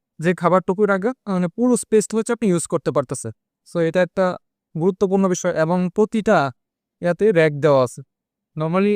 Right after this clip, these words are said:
আহ, ডিপ অংশে বা ফ্রিজারের অংশে র‍্যাক দেওয়া থাকে না, এখানে হচ্ছে ফ্রিজারের অংশেও র‍্যাক দেওয়া আছে, এটা একটা বিষয়। প্লাস হচ্ছে এই ফ্রিজটাতে আপনি ঠান্ডা পানি নিতে গেলে ফ্রিজ খুলতে হবে না, আপনি বাহির থেকে ঠান্ডা পানি নিতে পারবেন। এখানে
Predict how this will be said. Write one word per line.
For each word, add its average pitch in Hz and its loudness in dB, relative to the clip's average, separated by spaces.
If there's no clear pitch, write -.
আহ, 156 0
ডিপ 160 -2
অংশে 180 0
বা 147 4
ফ্রিজারের 170 0
অংশে 165 0
র‍্যাক 151 2
দেওয়া 170 2
থাকে 170 -4
না, 196 -4
এখানে 165 -2
হচ্ছে 180 -2
ফ্রিজারের 175 0
অংশেও 175 -2
র‍্যাক 139 2
দেওয়া 127 2
আছে, - -10
এটা 170 0
একটা 196 0
বিষয়। 220 -2
প্লাস 202 2
হচ্ছে 220 2
এই 214 10
ফ্রিজটাতে 226 0
আপনি 220 -2
ঠান্ডা 175 2
পানি 214 2
নিতে 214 0
গেলে 180 2
ফ্রিজ 185 -2
খুলতে 196 2
হবে 151 2
না, 156 0
আপনি 156 -4
বাহির 156 0
থেকে 185 0
ঠান্ডা 156 -2
পানি 151 -2
নিতে 156 -6
পারবেন। 147 -6
এখানে 165 -4